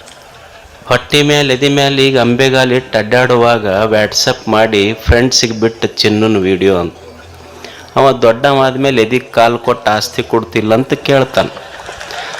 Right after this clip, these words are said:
ಮತ್ತು ಅವಾಗ ವಿ-, ವಿಡಿಯೋ ಮಾಡಿ "ನಮ್ಮ ಚಿನ್ನೂನ್ ವಿಡಿಯೋ" ಅಂತ ಬಿಡ್ಬೇಕು, "ಪೊಲೀಸ್ ಸ್ಟೇಷನ್ಗೆ ಯಾಕೆ ಹೋಗ್ಕೆ?" ಅಂತ.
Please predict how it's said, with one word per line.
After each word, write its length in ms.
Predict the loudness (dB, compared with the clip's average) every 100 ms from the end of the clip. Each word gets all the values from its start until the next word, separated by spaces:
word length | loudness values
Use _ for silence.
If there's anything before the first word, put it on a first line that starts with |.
| -8 0
ಮತ್ತು 220 | 0 2
ಅವಾಗ 300 | 4 4 4
ವಿ-, 680 | 2 2 0 -2 -4 -8 -2
ವಿಡಿಯೋ 380 | 0 4 4 4
ಮಾಡಿ 300 | 4 2 2
"ನಮ್ಮ 200 | 0 -2
ಚಿನ್ನೂನ್ 480 | -2 0 2 4 4
ವಿಡಿಯೋ" 320 | 4 4 2
ಅಂತ 180 | 0 -2
ಬಿಡ್ಬೇಕು, 460 | 0 2 2 2
"ಪೊಲೀಸ್ 260 | 2 2 2
ಸ್ಟೇಷನ್ಗೆ 400 | 0 0 0 2
ಯಾಕೆ 200 | 0 0
ಹೋಗ್ಕೆ?" 340 | -6 -8 -8
ಅಂತ. 100 | -10